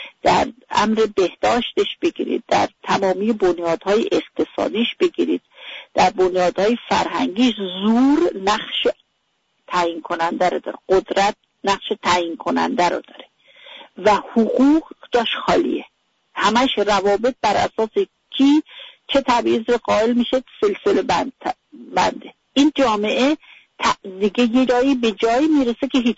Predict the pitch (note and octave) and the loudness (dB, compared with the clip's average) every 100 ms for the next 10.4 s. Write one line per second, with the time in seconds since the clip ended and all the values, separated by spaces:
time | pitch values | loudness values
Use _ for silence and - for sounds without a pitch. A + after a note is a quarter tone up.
0 | - F#3 - - _ _ _ _ _ _ | -2 -2 -2 -6 _ _ _ _ _ _
1 | _ _ - A#3 C#4 - G3+ F#3 E3 - | _ _ 0 2 2 2 2 2 0 -4
2 | _ F#3 G#3+ G3+ F#3+ A3+ G#3+ - F#3+ - | _ -6 0 0 2 0 0 0 -2 0
3 | A#3+ - C4+ - D4+ D#4 - - G#3+ A3+ | -2 -2 -6 -2 -2 -2 -2 -2 0 0
4 | - F#3 E3+ - - - - - - - | -2 -6 -6 -6 -8 -4 -4 -4 -6 -6
5 | - D3+ A#2+ C3+ D3 A#2+ B2+ C3 - _ | -4 -4 -2 -2 -4 -6 -6 -8 -14 _
6 | - - - - - F#3+ G3 A#3+ A#3+ A#3 | -20 -18 -18 -20 -18 -2 4 4 4 2
7 | B3 C4+ D#4+ A#3 A3+ - G4+ C#4+ B3+ F#3+ | 2 4 2 2 -2 0 0 -2 -8 -4
8 | G3 A3+ F#3+ G3 C4+ F#4+ F#4+ D#4 A3 - | 0 0 0 0 0 0 0 0 2 0
9 | E4+ - - - - - G3+ - - G#3+ | -2 -2 -4 -4 -6 -4 -4 -4 0 -2
10 | - A#3+ A#3+ | 0 0 2